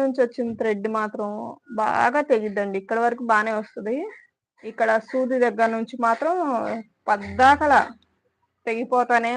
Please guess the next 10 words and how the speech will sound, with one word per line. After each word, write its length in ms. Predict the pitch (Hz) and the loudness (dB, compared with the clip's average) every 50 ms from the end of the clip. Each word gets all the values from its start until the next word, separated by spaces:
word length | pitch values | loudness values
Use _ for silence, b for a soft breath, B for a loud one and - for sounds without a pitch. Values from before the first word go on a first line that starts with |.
| 254 247 | -2 -2
ఉంటది. 280 | - 226 233 202 202 - - _ _ _ _ _ _ _ | -4 -4 -6 -8 -10 -10 -12 _ _ _ _ _ _ _
దీనికి 360 | 240 220 233 233 240 240 240 240 226 | -14 -10 -8 -8 -8 -4 -2 0 0
ఎవరికైనా 400 | 214 214 214 220 214 214 214 214 214 214 214 214 - _ _ _ - - - | 0 0 -2 -4 -4 -4 -4 -4 -2 -4 -4 -6 -8 _ _ _ -20 -8 -6
సొల్యూషన్ 440 | 240 226 220 240 247 254 269 262 262 254 | -4 0 0 -2 -2 -2 -4 -4 -2 -2
తెలిస్తే 320 | 254 220 214 220 - _ 240 226 220 | -2 -4 -4 -6 -6 _ -4 -4 -4
కనుక 220 | 214 208 208 233 233 - - | -4 -4 -2 -4 -4 -4 -4
ప్లీజ్ 300 | - 208 220 247 254 254 277 | -6 -6 -4 -4 -6 -6 -8
నాకు 160 | 233 214 208 _ - | -8 -8 -10 _ -16
కామెంట్ 360 | 254 214 214 208 220 233 233 - | -14 -10 -10 -8 -8 -8 -4 -4
చేయండి, 400 | 240 226 220 220 214 214 240 | -4 -4 -4 -4 -6 -6 -6